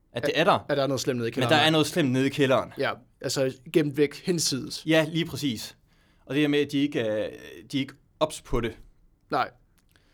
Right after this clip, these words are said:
Speaker 1: Så det her med, at der, der er noget skidt, der er, men måske på grund af deres rigdom, så, så lægger de ikke mærke til det.
Speaker 2: Jamen, det er jo der, så kan man også drage parallellet til, at, at det selvfølgelig også kan vi-,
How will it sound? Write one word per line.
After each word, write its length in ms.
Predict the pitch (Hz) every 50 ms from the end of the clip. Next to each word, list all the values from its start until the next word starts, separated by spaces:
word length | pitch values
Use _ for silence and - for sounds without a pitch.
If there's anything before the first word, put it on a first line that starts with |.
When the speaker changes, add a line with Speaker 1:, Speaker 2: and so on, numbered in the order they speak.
| _ _ _ _ -
Speaker 1:
Så 60 | 127
det 80 | 127 165
her 60 | 156
med, 120 | 151 147
at 80 | 143 117
der, 240 | 143 127 127 123 117 127
der 60 | - 143
er 300 | 156 170 175 175 175 175 175 - - -
noget 220 | 147 143 139 135
skidt, 300 | - - - 208 - -
der 80 | 143 127
er, 240 | 123 127 139 151 156 -
men 340 | - 135 123 117 117 120 131 123
måske 240 | 143 156 143 175 147
på 80 | 127 127
grund 140 | 160 151 143
af 40 | 120
deres 260 | 127 117 120 - -
rigdom, 300 | 165 170 180 185 131 113
så, 240 | - - 147 139 -
så 120 | - 165
lægger 180 | 147 135 117 135
de 80 | 131
ikke 180 | 135 143 151 156 151 - - - - -
mærke 180 | 131 143 147 -
til 160 | - - 120
det. 120 | 117 - - - _ _ _ -
Speaker 2:
Jamen, 120 | 151 147
det 120 | 147 143 156
er 20 |
jo 40 | 160
der, 40 | 143
så 120 | 127 151
kan 80 | 147 156
man 80 | 151 143
også 100 | 139 143
drage 200 | 139 135 139 131
parallellet 420 | - 143 123 120 120 120 120 117
til, 180 | 117 - 123 117
at, 160 | 117 110 113
at 120 | 113 107 117
det 100 | 117 -
selvfølgelig 280 | - 117 131 127 120
også 120 | 117 113 -
kan 120 | - 127
vi-, 200 | 120 117 117 120